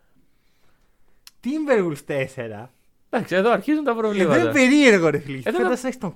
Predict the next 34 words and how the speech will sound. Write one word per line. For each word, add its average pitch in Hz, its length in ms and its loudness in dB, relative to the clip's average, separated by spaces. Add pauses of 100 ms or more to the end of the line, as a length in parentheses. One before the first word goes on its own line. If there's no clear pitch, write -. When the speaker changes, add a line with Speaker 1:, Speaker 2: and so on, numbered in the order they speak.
Speaker 1:
Kat, 190 240 -4 (160)
τον 143 300 -10
Dilo 165 440 -8 (600)
και 190 160 -2
τον 185 260 4
Edwards, 196 420 2
ο 180 40 0
οποίος 175 340 -2
είναι 185 200 -6
η-, 165 340 -10 (200)
ο 147 100 -16
παίκτης 180 220 -6
Speaker 2:
Τον 302 80 0
Speaker 1:
που 349 60 0
Speaker 2:
έχεις 381 140 0
Speaker 1:
θέλει - 80 0
να 359 40 6
Speaker 2:
στηρίξει 381 200 4
πάρα - 160 -2
Speaker 1:
μπουστάρει. 415 140 2
Speaker 2:
πολύ 294 160 0
πέρυσι, 175 320 0
Speaker 1:
Ναι. 214 60 -4
Speaker 2:
ρε 120 60 -4
φίλε. 107 380 -12 (360)
Speaker 1:
Και 214 100 -8
έχεις - 180 -8
τέσσερα 202 540 -2
τέλεβα-, 185 520 -6
να 185 80 -4
είσαι 208 320 -4
στη-, - 300 -18
στον 165 220 -6
πάτο. 156 480 0